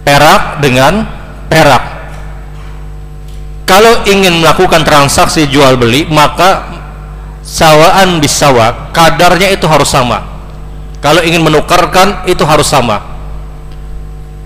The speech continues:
Kalau ada orang ingin menukarkan emas, dia punya lima gram emas, atau dia punya sepuluh gram emas, kemudian dia ingin tukar ke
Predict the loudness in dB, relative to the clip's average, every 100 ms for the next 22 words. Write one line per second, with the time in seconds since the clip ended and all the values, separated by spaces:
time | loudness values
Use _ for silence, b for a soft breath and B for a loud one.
0 | -16 -14 -16 -16 -4 2 4 4 4 4
1 | 4 2 2 2 2 2 2 0 2 0
2 | 0 2 2 0 -4 -8 -2 0 2 2
3 | 2 4 4 4 2 2 2 2 2 0
4 | -2 -8 -12 -14 -14 -16 -16 -16 -16 -14
5 | -14 -12 -8 -4 0 2 2 4 2 2
6 | 2 2 2 4 2 2 0 0 -2 0
7 | 2 2 2 2 0 0 0 2 2 2
8 | 2